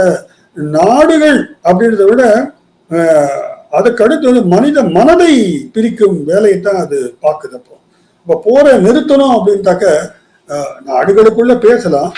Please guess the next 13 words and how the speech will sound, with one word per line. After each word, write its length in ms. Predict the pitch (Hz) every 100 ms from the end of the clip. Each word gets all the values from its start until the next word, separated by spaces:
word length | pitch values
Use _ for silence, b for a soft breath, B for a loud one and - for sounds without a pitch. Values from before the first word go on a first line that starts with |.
| -
ஆனா 140 | 226
யார் 320 | 202 185 254
பேசுறதுனாக்கா, 720 | 233 208 208 180 175 180 190
பேச 300 | - 233 240
வைப்பது 400 | 196 202 196 190
மனிதர்கள் 600 | 180 - 247 254 220 185
வந்து 120 | 165 175
முதல்ல 280 | 170 180
தங்களை 380 | 175 165 214 240
தாங்களே 400 | 180 170 165 196
திருத்திக் 360 | 190 202 - 180
கொள்ள 160 | 143
வேண்டும். 320 | 135 127 135